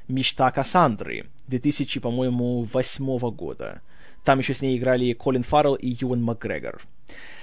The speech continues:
А, кроме нее, конечно же, на роль претендовали еще многие британские актрисы, включая Элис Ив, Джему Артертон, Киру Найтли и даже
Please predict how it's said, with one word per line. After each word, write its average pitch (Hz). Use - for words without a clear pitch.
А, 123
кроме 254
нее, 233
конечно 185
же, 170
на 156
роль 170
претендовали 151
еще 160
многие 123
британские 120
актрисы, 202
включая 139
Элис 123
Ив, 233
Джему 143
Артертон, 202
Киру 143
Найтли 190
и 156
даже 123